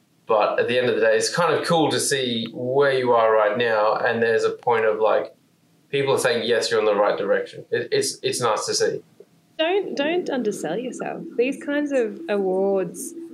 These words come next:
Speaker 2: they aren't random. Um, there's, there's a lot more, uh, at work, I suppose. And for you to, to receive an accolade like that,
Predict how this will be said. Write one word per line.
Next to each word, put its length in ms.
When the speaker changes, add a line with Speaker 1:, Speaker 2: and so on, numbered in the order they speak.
Speaker 2:
they 140
aren't 220
random. 1000
Um, 580
there's, 240
there's 240
a 40
lot 220
more, 480
uh, 280
at 240
work, 480
I 100
suppose. 600
And 400
for 80
you 380
to, 340
to 160
receive 400
an 80
accolade 460
like 240
that, 400